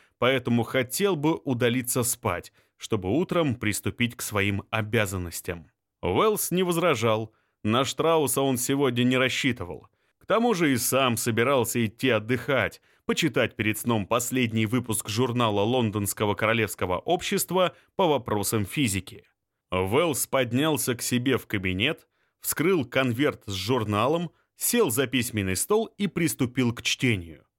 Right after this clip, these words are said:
Продолжалось это не более получаса,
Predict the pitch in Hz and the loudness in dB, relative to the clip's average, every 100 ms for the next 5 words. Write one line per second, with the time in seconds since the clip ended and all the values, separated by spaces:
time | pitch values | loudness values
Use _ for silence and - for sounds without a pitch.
0 | _ _ 95 98 90 98 120 202 185 185 | _ _ -4 0 0 2 2 0 0 -2
1 | 185 170 156 123 147 147 147 156 160 165 | 0 0 0 2 2 2 0 0 -2 -2
2 | - 180 113 92 80 | 0 0 -2 -6 -10